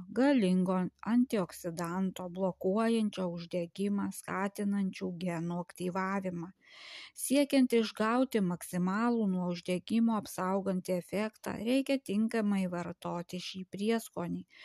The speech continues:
Svarbu žinoti, kad ciberžolėje esantys kurkumino ekstrakto milteliai geriau pasisavinami vartojant juos su juodaisiais pipirais.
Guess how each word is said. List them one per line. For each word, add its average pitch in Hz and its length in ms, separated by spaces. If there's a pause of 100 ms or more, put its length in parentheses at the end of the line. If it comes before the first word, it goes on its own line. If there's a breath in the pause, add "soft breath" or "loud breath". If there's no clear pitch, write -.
(340 loud breath)
Svarbu 180 500
žinoti, 190 640
kad - 260
ciberžolėje 196 960 (100)
esantys 180 600
kurkumino 226 880
ekstrakto 165 720
milteliai 202 800 (420 loud breath)
geriau 240 460
pasisavinami 214 1300
vartojant 202 800
juos 202 340
su - 220
juodaisiais 170 880
pipirais. 220 800